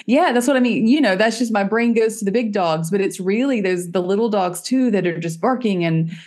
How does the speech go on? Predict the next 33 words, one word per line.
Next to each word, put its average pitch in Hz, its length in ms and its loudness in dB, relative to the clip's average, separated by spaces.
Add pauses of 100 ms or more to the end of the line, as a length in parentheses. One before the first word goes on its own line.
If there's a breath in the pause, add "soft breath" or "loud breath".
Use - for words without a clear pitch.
(220 loud breath)
you 277 100 2
know, 254 100 2
it's, 202 360 0
they're 196 280 0
a 202 60 0
little 254 340 0
easier 214 600 0
to 190 260 -2
manage, 185 920 0 (260)
definitely 180 520 0
in 165 120 0
quotes, 175 600 -2
as 160 180 -4
far 170 260 2
as 156 400 -2 (240 soft breath)
weight. 175 640 0
You 180 140 2
can 165 520 -2
scoop 233 280 0
up 190 160 0
your 180 100 2
dog, 175 400 0
you - 60 -12
can 156 220 0
pull 208 220 0
your 180 160 2
dog, 160 380 0
you 202 140 2
know, 170 80 0
you 170 160 -2
can 170 140 0
do 226 140 2
things 175 480 -2